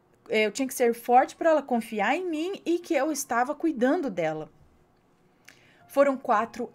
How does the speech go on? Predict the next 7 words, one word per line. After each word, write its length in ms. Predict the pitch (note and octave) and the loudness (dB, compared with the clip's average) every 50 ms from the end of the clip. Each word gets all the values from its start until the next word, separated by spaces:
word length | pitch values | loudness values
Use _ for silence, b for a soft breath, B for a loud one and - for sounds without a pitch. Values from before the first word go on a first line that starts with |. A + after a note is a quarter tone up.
| - | -2
árduos 760 | - A#3 A#3+ B3+ C#4+ D4 A#3+ B3 C4+ C#4 D4 D4 B3 - - - | 0 2 4 4 2 2 -2 -6 -8 -8 -8 -8 -10 -12 -10 -4
anos 600 | - A#3 A3+ A3+ A3 A3 A3 A3 A3 A3 A3 - - | 0 2 2 4 2 2 0 0 -2 -2 -4 -6 -8
de 140 | G3 F#3+ A3+ | -6 -6 -4
batalha 760 | F#3+ F#3+ G#3+ A3 A3+ - - G#3+ F#3+ F#3+ F#3+ F#3+ G3 G3+ G3 G3 _ | -2 -2 -4 -4 -4 -4 -2 0 0 0 0 -2 -4 -6 -8 -10 _
contra 380 | - A#3+ A#3 A3+ A3+ A3 A3+ | -2 0 0 0 -2 -4 -6
essa 240 | G#3+ G#3+ - - G#3 | -8 -8 -6 -6 -6
doença. 600 | G3+ G3 G#3+ F#3+ F3 E3+ E3+ E3 - - - - | -6 -6 -6 -6 -6 -8 -10 -12 -14 -14 -14 -16